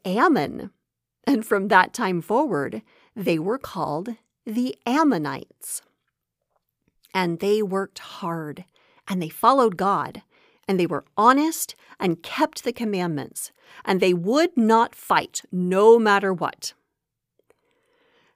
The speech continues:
And no sooner had the Ammonites settled in the land of Jershon, and the army of the Nephites set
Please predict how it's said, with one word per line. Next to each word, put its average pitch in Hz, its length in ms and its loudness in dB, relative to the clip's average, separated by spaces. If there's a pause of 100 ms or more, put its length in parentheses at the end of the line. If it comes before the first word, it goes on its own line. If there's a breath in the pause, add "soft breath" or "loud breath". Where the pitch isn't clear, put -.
(100)
And 147 320 -6
no 170 280 0
sooner 220 580 -2
had 160 260 -6
the 170 240 -2
Ammonites 190 680 -2
settled 156 460 -4
in 190 100 -4
the 170 100 -2
land 185 300 -2
of 156 160 -8
Jershon, 208 840 -4 (400)
and 185 180 0
the 180 160 -4
army 196 340 0
of 160 120 -6
the 170 80 -2
Nephites 196 720 -4
set - 260 -2